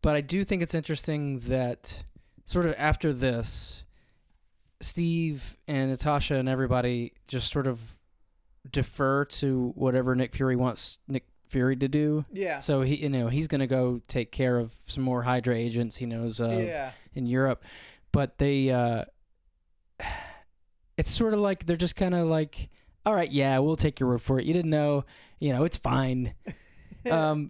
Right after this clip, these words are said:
Speaker 1: a-, and, like, yeah, they, they're believing him he didn't know, and he didn't
Speaker 2: Yeah.
Speaker 1: know, but, like, they're also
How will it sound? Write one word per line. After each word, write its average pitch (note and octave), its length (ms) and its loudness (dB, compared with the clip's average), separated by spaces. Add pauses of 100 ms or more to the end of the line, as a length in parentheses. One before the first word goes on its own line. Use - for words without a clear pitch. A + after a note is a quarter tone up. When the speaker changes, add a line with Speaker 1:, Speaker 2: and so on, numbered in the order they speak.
Speaker 1:
a-, G3+ 200 2
and, G#3 180 0
like, - 220 0
yeah, E3 240 4
they, D#3 140 2
they're D#3+ 200 0
believing F3 320 2
him D3 100 4
he C#3+ 60 4
didn't B2+ 220 2
know, A2+ 420 -2
and C#3+ 80 -2
he C3 80 2
didn't C3 220 2
Speaker 2:
Yeah. C#3 80 4
Speaker 1:
know, B2 160 2
but, - 160 6
like, B2 320 0
they're D3 100 4
also C#3 320 0